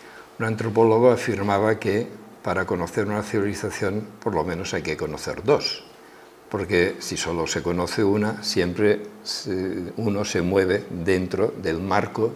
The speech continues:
de esta civilización, dentro de la concepción del mundo, de la concepción de la vida, la concepción de la muerte, de los valores, de las creencias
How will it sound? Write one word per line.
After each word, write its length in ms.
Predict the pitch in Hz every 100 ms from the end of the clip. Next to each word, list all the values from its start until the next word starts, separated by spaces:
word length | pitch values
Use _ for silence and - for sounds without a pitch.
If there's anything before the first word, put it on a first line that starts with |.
| -
de 60 |
esta 220 | 85 - 117
civilización, 760 | 98 85 80 107 90 131 139
dentro 280 | 87 82 92
de 40 |
la 60 | 82
concepción 560 | 85 76 80 76 80
del 140 | 82 82
mundo, 420 | 92 98 110 107
de 80 | 85
la 60 |
concepción 500 | 80 80 80 73 85
de 80 | 80
la 100 | 76
vida, 320 | 85 107 110
la 60 | 107
concepción 480 | 80 76 76 - 87
de 80 | 82
la 100 | 71
muerte, 480 | 98 110 120 104 139 - - - - - -
de 160 | - 87
los 240 | 85 80
valores, 640 | 87 78 104 104 113 117 -
de 100 | 82
las 220 | 76 78
creencias 680 | - 90 87 90 110 113